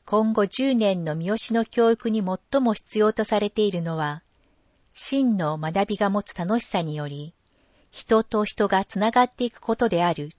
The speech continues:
と考え、次の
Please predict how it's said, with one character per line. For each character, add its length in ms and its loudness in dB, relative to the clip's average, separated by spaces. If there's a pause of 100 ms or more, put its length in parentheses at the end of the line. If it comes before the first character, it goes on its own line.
(160)
と 100 -2
考 300 0 (140)
え、 220 -4 (840)
次 320 -4
の 300 -4